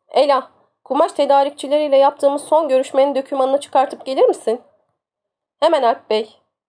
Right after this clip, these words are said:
Telefonu kapatıp hızla sandalyeme oturdum. Bilgisayarımda açık duran mailden istediği çıktıyı alırken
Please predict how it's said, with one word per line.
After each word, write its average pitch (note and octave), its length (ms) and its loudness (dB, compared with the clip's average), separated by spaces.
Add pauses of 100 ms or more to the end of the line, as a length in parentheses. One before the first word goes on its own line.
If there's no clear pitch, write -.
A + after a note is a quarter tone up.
(180)
Telefonu A#3+ 380 -2
kapatıp C#4 340 -4
hızla C4 200 -2
sandalyeme B3+ 520 0
oturdum. G#3+ 400 -4 (440)
Bilgisayarımda B3+ 600 0
açık C#4 280 -4
duran B3 220 0
mailden B3 460 0 (120)
istediği A#3 400 -6
çıktıyı B3+ 420 -6
alırken A3+ 520 0